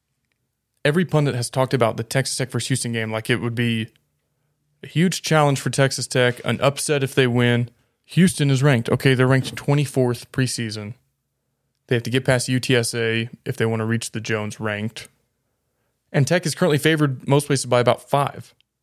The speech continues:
It's not gonna be an upset when Tech wins that game. And I'm bullish on Tech, more so than the books,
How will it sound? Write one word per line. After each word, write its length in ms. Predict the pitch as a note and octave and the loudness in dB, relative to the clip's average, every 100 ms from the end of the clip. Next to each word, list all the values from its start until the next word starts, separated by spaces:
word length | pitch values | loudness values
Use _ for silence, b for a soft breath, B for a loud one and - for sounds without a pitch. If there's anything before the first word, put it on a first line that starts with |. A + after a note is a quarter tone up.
| _ _ _ | _ _ _
It's 120 | - | 0
not 120 | F#3 | 2
gonna 100 | A3 | 4
be 100 | G#3 | 4
an 60 | F#3+ | 6
upset 320 | F3 - C#3 | 4 0 0
when 140 | B2 | 0
Tech 220 | A#2+ C#3 C#3 | 2 2 2
wins 160 | C#3 | 2
that 180 | B2+ A2 | 2 0
game. 360 | B2+ B2+ A2 - _ _ _ - | -2 -2 -4 -12 _ _ _ -6
And 100 | A#2+ | -2
I'm 120 | D3+ | 2
bullish 440 | C#3+ D3 D3+ - - _ - | 4 4 2 -2 -12 _ -2
on 160 | B2+ | 0
Tech, 320 | B2+ C3+ C3+ - | 2 0 0 -6
more 140 | B2+ B2+ | -2 0
so 140 | C#3+ | 0
than 140 | B2+ B2+ | 0 -2
the 80 | A#2 | 0
books, 460 | B2+ C3 - - | 0 0 -4 -12